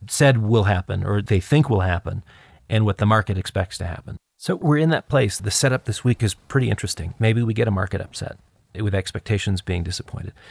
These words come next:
Powell meets this week, and the markets are curious if they're gonna get balanced Powell, if they're gonna get dovish Powell, or a very hawkish Powell. Probably not a hawkish Powell. Maybe a dovish Powell, maybe a balanced Powell.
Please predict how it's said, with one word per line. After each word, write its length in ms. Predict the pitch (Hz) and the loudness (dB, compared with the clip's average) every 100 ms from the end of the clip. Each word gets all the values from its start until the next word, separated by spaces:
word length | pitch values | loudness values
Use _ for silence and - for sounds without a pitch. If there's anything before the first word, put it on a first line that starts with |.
| - - _ _ - | -20 -20 _ _ -2
Powell 300 | 113 104 113 | 0 2 2
meets 260 | 113 - | -2 -2
this 180 | 110 - | -6 -2
week, 340 | 117 107 - - - | -2 -2 -6 -20 -6
and 260 | 98 95 - | -4 -2 -4
the 80 | 107 | -4
markets 320 | 98 95 - | -2 -4 -8
are 60 | 101 | -12
curious 440 | - 113 107 101 | -4 -2 -2 -4
if 100 | 101 | -6
they're 100 | 98 | -6
gonna 140 | 92 95 | -2 -2
get 120 | 104 | -2
balanced 440 | 85 78 76 - | -6 -10 -12 -14
Powell, 240 | - - - _ _ - | -14 -18 -20 _ _ -6
if 100 | 98 | 0
they're 100 | 101 | 2
gonna 120 | 101 | 2
get 240 | 107 107 - | 0 -2 0
dovish 320 | 98 95 - | -2 -2 -8
Powell, 320 | 92 - 101 _ _ - | -14 -14 -18 _ _ -4
or 160 | 113 113 | 2 2
a 60 | |
very 240 | 107 123 113 | 4 2 2
hawkish 420 | - 101 - - | 0 -2 -4 -12
Powell. 280 | - - - | -14 -14 -12
Probably 260 | - 190 214 | 0 2 2
not 140 | 226 | 2
a 40 | 208 | 2
hawkish 320 | 98 - - | 0 -4 -12
Powell. 240 | - - - - | -16 -18 -18 -4
Maybe 260 | 113 170 190 | 2 4 4
a 40 | |
dovish 300 | 139 131 - | 4 0 -2
Powell, 180 | 107 110 | -4 -2
maybe 240 | 135 196 | 0 2
a 40 | 208 | 2
balanced 400 | 92 85 - - | 0 -4 -8 -10
Powell. 260 | 90 123 | -10 -10